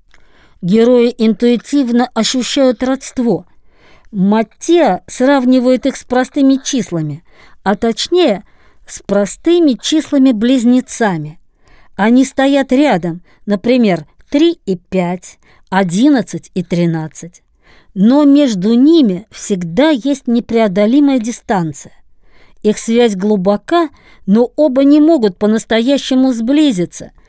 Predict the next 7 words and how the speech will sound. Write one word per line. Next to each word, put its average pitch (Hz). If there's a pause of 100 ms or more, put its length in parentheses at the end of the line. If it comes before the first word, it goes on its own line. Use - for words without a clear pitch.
(320)
Внутренние 226
барьеры 214
оказываются 269
сильнее 226
желания 220
быть 196
вместе. 170